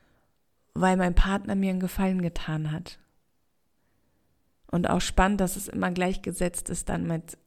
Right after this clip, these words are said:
Sex, dass der Partner dann Sex bekommt. Auch das ist so ein Thema in unserer Be-, also nicht in unserer Beziehung, sondern in unserer Gesellschaft,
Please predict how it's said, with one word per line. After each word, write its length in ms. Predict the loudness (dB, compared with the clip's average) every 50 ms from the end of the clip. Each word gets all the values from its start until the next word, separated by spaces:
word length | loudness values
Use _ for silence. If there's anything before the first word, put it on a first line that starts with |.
| _
Sex, 500 | -10 -8 -4 -4 -4 -4 -4 -8 -12 -8
dass 160 | -6 -6 -4 -2
der 140 | -2 2
Partner 440 | 2 2 2 2 -2 -2 -2 -4 -4
dann 200 | -4 -2 -4 -4
Sex 320 | -4 -4 -4 -4 -4 -6 -10
bekommt. 360 | -12 -8 -6 -6 -6 -4 -2
Auch 120 | -2 -2
das 300 | 0 0 0 0 0 0
ist 140 | -4 -6 -6
so 60 | -6
ein 140 | -6 -6 -2
Thema 340 | -2 -2 0 0 -2 -4 -4
in 80 | -4
unserer 260 | -6 -6 -6 -4 -6 -6
Be-, 100 | -6 -8 -12 -20 -8 -6
also 200 | -6 -4 -4 -4
nicht 200 | -4 -4 -4 -4
in 60 | -4
unserer 220 | -4 -4 -4 -4 -4
Beziehung, 380 | -6 -6 -6 -6 -4 -4 -2
sondern 220 | -2 -2 -2 -2 -4
in 40 |
unserer 200 | -4 -4 -4 -4
Gesellschaft, 680 | -4 -4 -4 -2 -2 -2 -2 -2 -2 -4 -4 -4 -6 -10